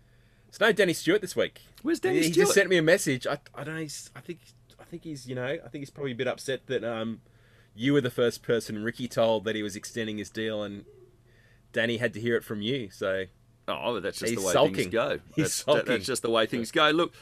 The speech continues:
Speaker 2: and, and talking about things with the club, like, I, I, I fought hard to get you as my plus one for the Meninga medal, but they weren't having any of it
Speaker 1: Well, this
Speaker 2: because
Speaker 1: is, this
Speaker 2: they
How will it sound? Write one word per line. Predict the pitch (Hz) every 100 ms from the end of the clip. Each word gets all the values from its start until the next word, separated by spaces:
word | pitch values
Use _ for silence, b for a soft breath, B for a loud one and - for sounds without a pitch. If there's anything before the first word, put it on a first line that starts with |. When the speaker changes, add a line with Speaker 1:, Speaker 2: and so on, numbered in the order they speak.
| b -
Speaker 2:
and, | 165 170
and | 156
talking | 165 196 208 120
about | 92 98 -
things | 107 92 95
with | 87
the | 87
club, | 113 104 92
like, | 104 98 110
I, | 120 117 107
I, | 104 107 82 98 101
I | 95
fought | - 120 104
hard | 110 110 90
to |
get | 95 101
you | 110 104
as |
my | 95
plus | 82 - 90 -
one | 104 107
for | 95
the | 85
Meninga | 87 90 87 82
medal, | 92 120 92
but | 92
they | 98
weren't | 101 107 90
having | 95 101 95 80
any | 80
of | 80 104
it |
Speaker 1:
Well, | 302
this | 196
Speaker 2:
because | 311
Speaker 1:
is, | 220
this |
Speaker 2:
they | 240